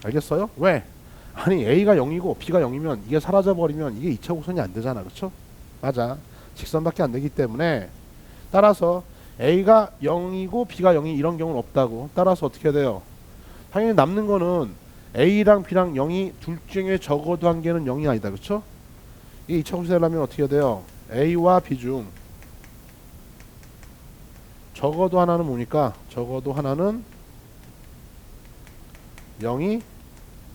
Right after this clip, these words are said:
아닐 때, 그쵸? 그럴 때 이 차 곡선의 형태를 갖겠죠, 그쵸? 이 창이 살아 있으니까.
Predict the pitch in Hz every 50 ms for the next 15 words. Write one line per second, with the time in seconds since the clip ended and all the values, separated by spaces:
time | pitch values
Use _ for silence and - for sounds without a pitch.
0 | - - 98 113 151 170 175 165 - - - 170 139 - - - - - - -
1 | - - - - - - 196 196 202 - - - - - - - - - - -
2 | - - - - - - - - - - - - - - 170 190 190 - - 208
3 | 185 151 139 - - - 185 185 175 - 156 139 - - - - 170 165 165 160
4 | 156 147 139 127 107 - - - - - - - 185 226 240 220 - 208 202 -
5 | - 185 160 135 - 131 - - 143 120 - 117 95 95 - - 156 127 120 -
6 | - - 143 127 120 113 - - 151 151 143 120 98 104 107 - - 139 135 127
7 | 113 - 107 104 117 139